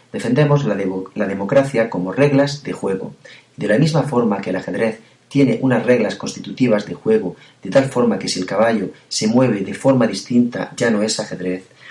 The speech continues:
la democracia tiene sus reglas de juego y esas reglas de juego están definidas científicamente. No solo en los constitucionalistas americanos,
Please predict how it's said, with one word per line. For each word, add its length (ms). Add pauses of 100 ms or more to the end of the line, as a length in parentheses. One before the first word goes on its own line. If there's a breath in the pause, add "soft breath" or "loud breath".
(140 loud breath)
la 80
democracia 680 (120)
tiene 220
sus 220
reglas 300
de 80
juego 440 (300 loud breath)
y 100
esas 280
reglas 380
de 80
juego 400
están 300
definidas 540
científicamente. 1000 (280)
No 120
solo 420
en 80
los 200
constitucionalistas 1500
americanos, 760